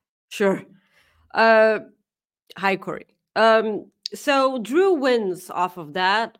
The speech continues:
Uh, the match of, again, the match was awesome. They did provide us with a backstage segment between Cody and Seth. Like, Cody was in the doctor's office and Seth came back and he was like, "Huh? I told you." <laughs>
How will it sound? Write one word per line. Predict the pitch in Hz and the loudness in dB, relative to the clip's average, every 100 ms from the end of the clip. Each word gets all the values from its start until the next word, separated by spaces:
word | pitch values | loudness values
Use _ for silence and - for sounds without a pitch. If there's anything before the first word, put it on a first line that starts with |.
| _ | _
Uh, | - 202 196 196 196 190 185 | -12 -8 -6 -6 -6 -6 -8
the | 185 202 | -8 -6
match | 254 262 - | -6 -6 -8
of, | 214 - - | -10 -10 -8
again, | 196 214 170 151 | -2 -2 -2 -6
the | |
match | 180 208 214 | -4 -4 -6
was | 175 | -6
awesome. | 180 190 - 233 233 233 _ - - _ _ - 196 170 _ _ - | -2 -2 -2 -6 -6 -12 _ -20 -20 _ _ -16 -16 -16 _ _ -8
They | 190 277 | -2 -2
did | 220 302 339 - | -2 -2 -4 -4
provide | 285 233 247 240 | -4 2 2 2
us | 233 226 | 0 -2
with | 220 | -6
a | 185 | -4
backstage | 196 196 - 196 190 | -2 -2 -2 -6 -6
segment | - 185 180 175 165 | -8 -6 -4 -4 -6
between | 165 160 180 170 | -10 -10 -8 -8
Cody | - 185 170 170 | -6 -6 -4 -6
and | 156 | -8
Seth. | - 143 - | -10 -12 -10
Like, | 147 | -14
Cody | - 214 214 | -4 -2 0
was | 196 180 | -2 -4
in | 190 | -4
the | 170 | -4
doctor's | 180 175 - 160 | -4 -4 -8 -6
office | 175 170 175 - | -4 -4 -6 -12
and | 165 | -12
Seth | - 165 - | -6 -8 -8
came | - 165 165 | -8 -4 -4
back | 156 156 - - | 0 -2 -2 -6
and | 104 165 | -10 -10
he | 170 | -8
was | 165 147 | -8 -8
like, | 151 - _ _ _ _ _ _ _ _ _ _ _ _ _ _ _ - | -10 -14 _ _ _ _ _ _ _ _ _ _ _ _ _ _ _ -8
"Huh? | 175 214 311 480 - - | 2 4 6 4 -4 -2
I | 185 196 | 0 0
told | 233 269 453 | 4 6 6
you." | 415 - | 6 4
<laughs> | - | 4